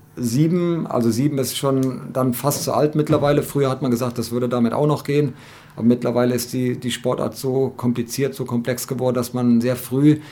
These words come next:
nicht mit gefährlichen Sachen anfangen muss, sondern,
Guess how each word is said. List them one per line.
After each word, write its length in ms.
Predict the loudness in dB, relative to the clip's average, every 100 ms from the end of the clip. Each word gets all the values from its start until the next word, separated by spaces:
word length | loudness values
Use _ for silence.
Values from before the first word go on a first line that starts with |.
| -6
nicht 260 | 2 2 6
mit 260 | 4 4 -8 -20 -20 -20 -20 -10 0
gefährlichen 560 | 2 8 6 6 2
Sachen 280 | 2 2 2
anfangen 440 | 0 0 2 4
muss, 260 | 6 4 2
sondern, 520 | 0 4 4 4 0